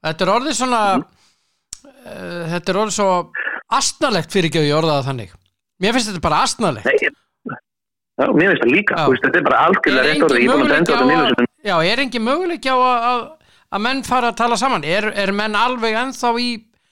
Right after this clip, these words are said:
Speaker 1: bara í, í svakalegri pissukeppni?
Speaker 2: Mér finnst það.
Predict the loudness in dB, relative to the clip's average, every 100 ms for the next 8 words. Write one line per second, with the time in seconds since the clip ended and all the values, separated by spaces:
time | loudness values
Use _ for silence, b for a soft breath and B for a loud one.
0 | _ _ -2 0 0 0 -2 -4 -6 -12
1 | -10 -6 -2 -2 0 -2 -2 -4 -8 -6
2 | -8 -8 -12 _ _ _ _ _ _ _
3 | _ _ _ _ _ _ _ -20 B -2
4 | 2 2 0 -2